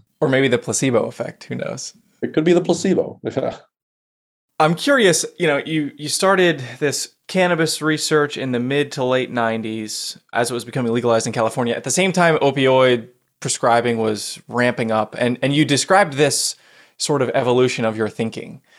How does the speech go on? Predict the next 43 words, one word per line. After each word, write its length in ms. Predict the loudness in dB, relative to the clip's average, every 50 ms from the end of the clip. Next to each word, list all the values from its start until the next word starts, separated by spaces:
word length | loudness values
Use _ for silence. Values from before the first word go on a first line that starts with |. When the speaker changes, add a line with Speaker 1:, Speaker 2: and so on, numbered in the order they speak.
| _ -20 -20 _ _ _ _ -6
Speaker 1:
I'm 100 | -4 -4
curious 320 | 0 2 4 4 4 4 4
if 60 | 4
you 60 | 4
have 100 | 6 6
any 120 | 4 4
experiences, 1000 | 2 0 -2 -4 -4 -2 0 0 2 2 0 0 -2 -2 -4 -4 -4 -6 -8 -8 -10 _ -2 2
you 20 |
know, 300 | 2 4 4 2 0 -6 _ -12
maybe 340 | -4 2 2 4 4 4 4
the 120 | 4 4
research 520 | 4 2 2 2 4 4 4 2 0 -4 -6 -4
and 160 | -4 -2 -2
the 60 | -2
prevailing 420 | -2 -2 0 2 2 2 2 0 0
thinking 340 | -2 -4 -2 -2 -2 0
is 180 | 0 0 0 0
that 100 | 0 0
opioids 580 | 0 0 0 2 2 4 4 4 4 2 4 4
are 380 | 4 4 4 2 0 -2 -10 _ _ _ _ -20 -20 -20 -20 _ -6
the 80 | 0
best 240 | 2 2 2 2 0
thing 160 | -2 -2 -2
since 240 | -2 -2 -4 -4 -2
sliced 300 | 2 2 2 2 2 0
bread 160 | 2 2 2
and 40 | 2
we 80 | 0 -2
need 160 | -2 -4 -4
to 60 | -2
be 120 | -2 -2 0
aggressively 460 | 0 0 0 0 0 -2 -2 -4 -4
treating 360 | -4 -2 -4 -4 -4 -4 -6
pain 320 | -4 -2 -2 0 0 0
as 200 | 0 -2 -4 -4
the, 300 | -4 -4 -6 -6 -6 -12 _ -20
the 60 | -10 -4
fifth 220 | -2 -2 -2 0
vital 260 | 2 2 2 2 0
sign 280 | -2 -2 -2 -2 -2 -2
and 100 | 0 0
all 120 | 0 0
that. 320 | 2 0 0 -2 -4 -8